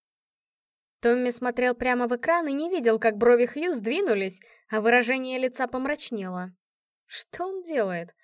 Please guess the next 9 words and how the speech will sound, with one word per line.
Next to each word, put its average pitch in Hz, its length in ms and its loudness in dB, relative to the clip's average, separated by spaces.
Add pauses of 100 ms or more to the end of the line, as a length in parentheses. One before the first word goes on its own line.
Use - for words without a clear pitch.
(340)
Рассматривает 277 640 -2
фотографии 285 580 -2
Брайтона? 262 580 0 (480)
Твою 202 380 -8
ж 185 60 -10
мать. 185 340 -12 (640)
Хью 294 260 -2
закусил 294 460 -4
губу, 247 400 -2